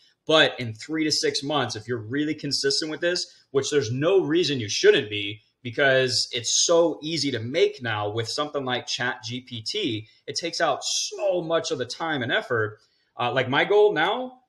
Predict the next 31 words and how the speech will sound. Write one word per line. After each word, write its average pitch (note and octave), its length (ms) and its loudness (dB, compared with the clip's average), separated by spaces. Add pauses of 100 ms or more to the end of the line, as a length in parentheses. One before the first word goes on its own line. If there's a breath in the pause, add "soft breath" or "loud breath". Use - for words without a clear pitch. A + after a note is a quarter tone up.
uh, B2+ 140 -2
now C#3 180 2
that D#3 160 2
I've, B2+ 240 4
like, A#2+ 200 0
really C#3+ 260 2
gotten C#3 260 2
used C3 220 -4
to D3+ 40 -6
this D3+ 220 -2
and C3 80 -6
I've A#2 80 -4
got A2+ 140 -2
a - 40 -8
system D3+ 380 -2
in D3 60 -8
place D#3+ 260 -2
for E3 260 2
it, E3 100 0 (240 loud breath)
my D#3 260 0
goal D#3+ 280 4
is A#2 180 -2
two, E3+ 400 -2
maybe D#3+ 360 -2
three C#3 380 -8
videos C3+ 400 0
a G#2+ 140 -10 (160)
day, B2 320 0 (520)
uh, A2+ 280 -6 (240)
like, A#2+ 220 -4
to B2+ 120 -6